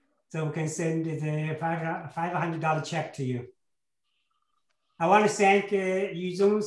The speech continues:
and his committee to make this very inno-, innovative poster sessions. And the, the, the posters still available online.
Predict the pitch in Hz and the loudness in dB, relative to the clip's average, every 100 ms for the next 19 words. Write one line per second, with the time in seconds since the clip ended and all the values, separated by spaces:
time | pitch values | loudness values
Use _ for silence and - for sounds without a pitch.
0 | - - 165 165 160 160 160 - 147 156 | -6 -12 -6 -4 -2 -2 -4 -4 -2 -2
1 | 160 208 240 - _ _ _ _ _ _ | 0 0 -2 -8 _ _ _ _ _ _
2 | _ - 156 151 151 160 160 147 139 185 | _ -10 -6 -4 -2 -2 -4 -2 0 4
3 | 190 170 160 160 202 165 165 160 160 170 | 4 4 2 2 0 -2 -2 0 0 0
4 | 175 196 196 190 - 170 165 - 170 196 | 0 0 0 -2 -6 -4 -4 -6 -6 -4
5 | 190 233 254 - _ _ _ _ _ _ | -4 -4 -6 -8 _ _ _ _ _ _
6 | _ _ _ _ - 151 151 147 156 156 | _ _ _ _ -6 -2 -2 -2 -2 -2
7 | 165 - - _ _ 165 160 175 - - | -2 -6 -16 _ _ -2 0 0 -2 -12
8 | - 165 247 311 - 208 - - 190 180 | -6 0 4 4 4 2 0 0 2 4
9 | 180 175 233 175 160 151 147 202 254 | 4 4 0 0 -2 -2 -2 -2 -4